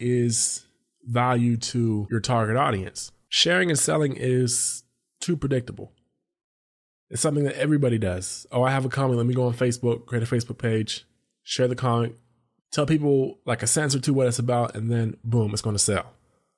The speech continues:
Let me, let me put a price tag on it. Let me undercut what they're doing in the industry, and it'll sell." There's a reason why people are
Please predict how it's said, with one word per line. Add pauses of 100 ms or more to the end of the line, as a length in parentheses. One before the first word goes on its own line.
(460)
Let
me,
let
me
put
a
price
tag
on
it.
Let
me
undercut (400)
what
they're
doing
in
the
industry,
and
it'll
sell." (1700)
There's
a
reason
why
people
are